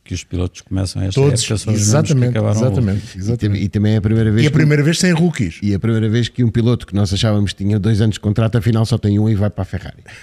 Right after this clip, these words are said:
Speaker 3: <laughs> Portanto, estamos
Speaker 2: Não,
Speaker 3: de saída.
Speaker 2: era um mais um.
Speaker 3: <laughs>
Speaker 1: Mas não
Speaker 3: Estamos de saída.
Speaker 1: sabíamos.
Speaker 2: Mas não
Speaker 3: Mas não
Speaker 2: sabíamos.
Speaker 3: sabíamos, exatamente.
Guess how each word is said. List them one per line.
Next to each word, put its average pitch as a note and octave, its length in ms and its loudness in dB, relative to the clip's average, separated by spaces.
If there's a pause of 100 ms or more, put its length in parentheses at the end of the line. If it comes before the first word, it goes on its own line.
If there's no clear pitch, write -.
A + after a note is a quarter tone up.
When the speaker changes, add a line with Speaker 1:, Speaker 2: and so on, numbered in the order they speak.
(400)
Speaker 3:
<laughs> A#2+ 580 -2
Portanto, C3+ 360 -2
estamos C#3+ 280 -4
Speaker 2:
Não, - 60 -18
Speaker 3:
de - 60 -14
saída. C3+ 180 2
Speaker 2:
era C3 120 2
um E3+ 180 4
mais D3 480 2
um. B2+ 180 2
Speaker 3:
<laughs> - 720 -6
Speaker 1:
Mas - 0 -
não D3+ 180 0
Speaker 3:
Estamos - 60 2
de - 60 -4
saída. G#2+ 180 2
Speaker 1:
sabíamos. - 320 0
Speaker 2:
Mas B2+ 140 2
não A#2+ 100 0
Speaker 3:
Mas A2+ 120 0
não C3 200 4
Speaker 2:
sabíamos. A2+ 40 0
Speaker 3:
sabíamos, A#2+ 440 2
exatamente. F#2+ 420 -2